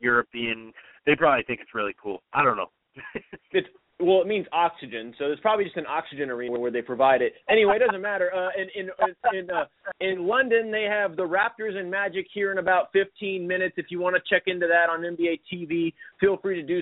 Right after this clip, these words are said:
Speaker 2: so. But outside of that, it is a T N T. Uh, it is a T N T Thursday here, uh, in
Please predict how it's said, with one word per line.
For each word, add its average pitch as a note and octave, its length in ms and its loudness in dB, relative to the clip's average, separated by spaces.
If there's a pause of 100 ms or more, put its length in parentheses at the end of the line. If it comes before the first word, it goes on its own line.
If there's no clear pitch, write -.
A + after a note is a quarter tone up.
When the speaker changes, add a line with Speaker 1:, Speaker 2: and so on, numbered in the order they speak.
Speaker 2:
so. E3+ 160 0
But D3+ 100 0
outside F3+ 400 0
of D#3 60 -4
that, D#3+ 240 -2
it E3+ 80 -6
is D#3 160 -6
a D3 100 -12 (140)
T A3 200 -2
N F3+ 160 -4 (120)
T. F3+ 360 -4 (360)
Uh, C#3 260 4
it F#3 40 4
is F#3+ 120 6
a - 180 -6
T G#3 160 0
N F3+ 200 -2
T F#3 260 -6
Thursday E3+ 640 2
here, D#3 380 -4 (360)
uh, C#3 200 6 (120)
in D#3 320 -6